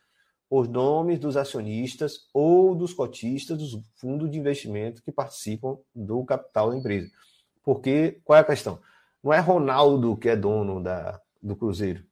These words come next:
né, da saf do Cruzeiro, noventa por cento. É a Tara Esportes, é uma empresa de Ronaldo. Se essa empresa de Ronaldo tiver novos acionistas dentro dela, a gente não vai saber nunca. Não é John Textor que tá comprando o Botafogo,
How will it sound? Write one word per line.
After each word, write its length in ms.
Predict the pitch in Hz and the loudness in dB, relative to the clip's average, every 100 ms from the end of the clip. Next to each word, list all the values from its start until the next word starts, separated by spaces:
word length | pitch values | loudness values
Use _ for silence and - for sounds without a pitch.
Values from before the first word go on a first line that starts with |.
| _ - | _ -12
né, 160 | 92 123 | -10 -6
da 100 | 95 | -6
saf 260 | 98 - | -8 -8
do 100 | 98 | -10
Cruzeiro, 360 | 98 92 87 82 _ _ _ _ - | -8 -6 -6 -10 _ _ _ _ -6
noventa 320 | 92 101 98 | -2 -2 -2
por 100 | - | -8
cento. 280 | - 82 - _ _ | -8 -8 -10 _ _
É 120 | - 107 | -2 0
a 100 | 107 | 0
Tara 560 | - 110 117 135 - | 2 4 6 6 2
Esportes, 560 | 107 - 110 95 - - | -4 0 0 0 -8 -12
é 40 | 110 | -6
uma 100 | 104 | -6
empresa 440 | 101 110 131 170 | -4 -2 0 0
de 80 | 170 | -2
Ronaldo. 400 | 196 202 87 82 _ _ _ _ _ _ _ _ _ _ _ _ _ | -2 -4 -8 -14 _ _ _ _ _ _ _ _ _ _ _ _ _
Se 200 | - 202 | -2 6
essa 200 | 233 240 | 6 8
empresa 240 | 202 175 160 | 6 6 4
de 80 | |
Ronaldo 300 | 147 117 104 95 | 0 0 -2 -2
tiver 240 | 117 101 | -2 -2
novos 480 | 110 151 185 143 110 | 2 4 6 4 2
acionistas 760 | 117 - 113 113 127 - 98 | 0 0 -4 -2 -4 -4 -6
dentro 360 | 95 101 104 92 | -4 -6 -4 -4
dela, 420 | 101 143 123 - _ - _ - | 2 2 2 -2 _ -20 _ -4
a 100 | 165 | 0
gente 180 | 180 | 2
não 80 | 196 | 2
vai 100 | 190 | 0
saber 240 | 185 190 208 | 2 2 2
nunca. 320 | 208 170 - _ _ _ _ _ _ _ _ _ _ _ | 0 -4 -10 _ _ _ _ _ _ _ _ _ _ _
Não 240 | 127 135 165 | -2 0 4
é 200 | 214 220 | 4 4
John 280 | 143 165 160 | 2 0 0
Textor 500 | - 131 - - 104 | 0 -2 -2 -10 -12
que 80 | |
tá 120 | - 113 | -6 -6
comprando 440 | 117 107 113 110 | -4 -6 -6 -4
o 40 | |
Botafogo, 480 | 101 98 90 - - | -4 -6 -10 -16 -18